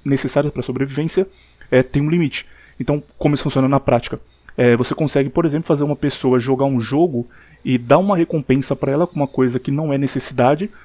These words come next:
por exemplo, é, uma skin quando ela chega em um determinado nível, ou um nome brilhando, esse tipo de coisa que não é necessário, mas que o cérebro dela vai colocar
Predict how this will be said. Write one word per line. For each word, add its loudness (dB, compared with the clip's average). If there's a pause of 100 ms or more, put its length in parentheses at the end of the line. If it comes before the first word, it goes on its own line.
(160)
por 2
exemplo, 0 (220)
é, 2
uma 0
skin -6
quando 0
ela 4
chega -2
em -2
um 0
determinado 0
nível, -2 (180)
ou 4
um 0
nome 2
brilhando, 2
esse -10
tipo -10
de -6
coisa 2
que -2 (140)
não 0
é 2
necessário, 0 (460)
mas 2
que -8
o -4
cérebro 0
dela 4
vai 2
colocar 0